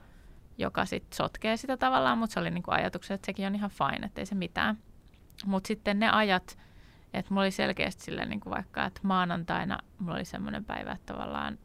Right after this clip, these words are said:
kun se on mulle raskain päivä viikosta jostain syystä. Ja oli vähän, niinku, silleen, että se on semmonen päivä, milloin mä haluan vaan möllöttää, enkä oikeesti miettiä, enkä kehittää itteni yhtään millään tavalla. Niin mä tyylin katoin suoratoistoa.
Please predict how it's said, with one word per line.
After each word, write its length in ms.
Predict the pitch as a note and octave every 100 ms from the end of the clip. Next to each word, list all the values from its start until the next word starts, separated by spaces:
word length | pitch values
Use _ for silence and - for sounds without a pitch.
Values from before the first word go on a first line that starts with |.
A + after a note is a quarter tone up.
| - - -
kun 80 | -
se 80 |
on 140 | D#3 - - - - -
mulle 400 | D#3+ D#3 D3+ G#3 -
raskain 480 | E3+ F3 - G#3+ G#3+
päivä 300 | A3 G#3+ A3+ - -
viikosta 440 | G3 G#3+ G#3+ - -
jostain 360 | G3 - G#3 G#3+
syystä. 360 | A3+ - A3+ - - - - - - - - - -
Ja 200 | F#3+ F3 - - - - - - - - - -
oli 140 | G#3+
vähän, 160 | G3 G#3+
niinku, 140 | A3
silleen, 200 | G#3+ A3
että 80 | G3+
se 60 | A3+
on 60 |
semmonen 240 | A#3 G#3 F#3+
päivä, 200 | F#3 F3+
milloin 200 | F#3 F3
mä 60 |
haluan 160 | F3+ F3
vaan 120 | E3+
möllöttää, 600 | F3+ F3+ E3+ - - -
enkä 180 | - -
oikeesti 340 | G#3 F#3 - F#3
miettiä, 440 | F#3 F#3+ - -
enkä 160 | A3 G3
kehittää 460 | - G#3+ A3 A#3 A#3
itteni 320 | A3 G#3+ G#3+
yhtään 360 | A3+ - G3+ F#3+
millään 360 | G3+ F#3+ F#3+
tavalla. 380 | G3 G3 - G#3+ - - - - - -
Niin 260 | G#3 - - - -
mä 80 | -
tyylin 260 | - - -
katoin 320 | - - G#3+
suoratoistoa. 800 | A3+ A3+ A#3 B3 B3 - B3+